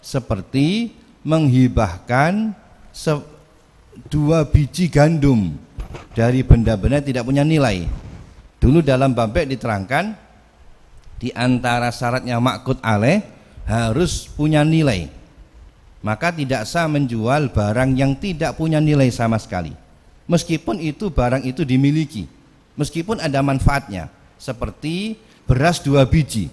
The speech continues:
ada manfaatnya, dimakan juga bisa, tapi tidak punya nilai, maka tidak sah diperjualbelikan. Kalau dihibahkan bagaimana?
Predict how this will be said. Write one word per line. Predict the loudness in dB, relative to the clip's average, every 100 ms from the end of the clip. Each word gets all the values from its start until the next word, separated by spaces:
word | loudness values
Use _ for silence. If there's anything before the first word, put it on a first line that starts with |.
| -8
ada | -4 -2
manfaatnya, | -2 -2 -2 -2 -2 -4
dimakan | -2 -4 -2 -2
juga | -2 -2
bisa, | -2 -2 -4 -10 -20 _ _ _ _ _
tapi | -2 -2 -4
tidak | -4 -4 -2
punya | -2 0
nilai, | 2 2 0 -2 -10 -20 -20 -20 -16 -8
maka | -6 -2 -4
tidak | -2 -4 -6
sah | -4 -4
diperjualbelikan. | -2 -2 -2 -2 -2 -2 0 -2 -4 -8 -8 -10 -12 -16 -20 -20 -20 _ -6
Kalau | 0 2 2
dihibahkan | 2 2 0 0 -2
bagaimana? | -2 -2 -2 -2